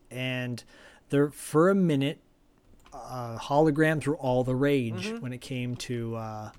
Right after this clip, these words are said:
Speaker 1: you know, all the rage when it came to toy lines.
Speaker 2: Well, it,
Speaker 1: And
Speaker 2: it was,
Speaker 1: and
Speaker 2: it was, like, holograms and then those heat stickers, meaning, like, so you could see if it was, it, it was, no, it was, um, Battle Beasts had that. Remember, you'd put your finger
Speaker 1: Yeah,
Speaker 2: on that
Speaker 1: Battle
Speaker 2: little
Speaker 1: Beast
Speaker 2: sticker thing, and then you could see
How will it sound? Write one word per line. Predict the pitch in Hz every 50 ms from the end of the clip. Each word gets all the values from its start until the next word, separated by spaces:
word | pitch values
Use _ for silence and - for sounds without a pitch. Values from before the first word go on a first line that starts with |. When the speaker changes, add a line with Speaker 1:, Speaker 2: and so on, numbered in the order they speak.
| - - - - - - - _ _ -
Speaker 1:
you | - 127 123
know, | 113 113 - - - -
all | 143 156 170 175 180 180 170
the | 156 143
rage | 135 135 127 123 117 120
when | 127 127
it | 120 -
came | - - 127 127 123 120 113
to | - -
toy | - - - 123 123 123 120 117
lines. | 110 107 107 107 104 107 107 - - -
Speaker 2:
Well, | - 131
it, | 127 123
Speaker 1:
And | 120 120 120 117 117 -
Speaker 2:
it | 226 220
was, | 247 -
Speaker 1:
and | - 214
Speaker 2:
it | 226
was, | 220 - 202
like, | 208 202 -
holograms | - - 214 233 247 254 240 247 247 254 247 226 - -
and | 180 185 190
then | 190 190 185
those | 180 175 160 151 135 -
heat | - - - - 226 233 226 - - - -
stickers, | - - - - 185 156 - 151 139 123 110 -
meaning, | 139 143 165 180 185 180 175 170 165
like, | 160 160 156 147 -
so | - - 185
you | 156
could | - 165 135
see | - - 208 220 220
if | 214 214
it | 190 175
was, | 175 165 135 - - - - - - - _
it, | - - - - - - - -
it | -
was, | 247 262 196 226
no, | 285 277
it | 277 254
was, | 220 190
um, | 247 240 233 220
Battle | 180 262 262 269 262 214
Beasts | 147 139 135 123 - -
had | - 147 131 123
that. | 117 123 120 131
Remember, | 160 190 202 247 233
you'd | 190 190 190 147
put | - 233 240 -
your | 233
finger | 202 - 220 208 208 202
Speaker 1:
Yeah, | 202 139
Speaker 2:
on | 185
that | 180
Speaker 1:
Battle | 135 160 190
Speaker 2:
little | 180 147
Speaker 1:
Beast | 135 135 -
Speaker 2:
sticker | - 202 196 214 196
thing, | 147 - 202 196 190 185 196 180
and | 175 165 170
then | 180
you | 180
could | - 190 160 -
see | - - - 254 254 226 196 160 135